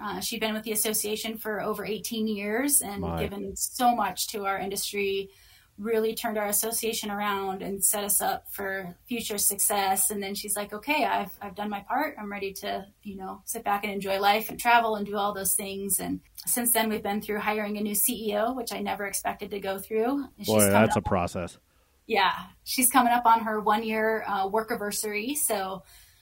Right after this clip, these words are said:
Speaker 1: thrilled to have gotten through that piece and trying to get,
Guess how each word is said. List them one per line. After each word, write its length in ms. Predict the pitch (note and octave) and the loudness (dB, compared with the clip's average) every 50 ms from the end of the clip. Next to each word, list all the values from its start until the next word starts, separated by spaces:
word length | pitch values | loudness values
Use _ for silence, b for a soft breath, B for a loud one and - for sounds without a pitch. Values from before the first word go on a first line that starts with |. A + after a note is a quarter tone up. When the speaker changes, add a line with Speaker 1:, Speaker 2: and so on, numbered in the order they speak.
| b b b _ | b b b _
Speaker 1:
thrilled 300 | - - B3 A#3+ A#3 A#3 | -4 2 6 6 6 6
to 60 | A#3+ | 6
have 160 | A3+ A3+ G#3+ G3+ | 2 0 2 4
gotten 300 | G#3+ G#3 G3+ G3 G#3 G3+ | 4 4 4 4 2 -2
through 220 | - - G#3+ G3 | -4 -4 -4 0
that 340 | F#3+ F#3+ G3 G3 F#3 - - | 2 4 4 4 4 2 -2
piece 400 | - G#3+ G3 G3 F#3+ F#3 F#3 - | -6 -6 -4 -2 -2 0 2 0
and 180 | G3 F#3+ F3+ | 0 -2 -4
trying 200 | - - G#3 G3 | -4 -2 -2 -2
to 60 | G3+ F#3 | -2 -2
get, 280 | G#3 G3 F#3+ - - | -4 -4 -4 -6 -10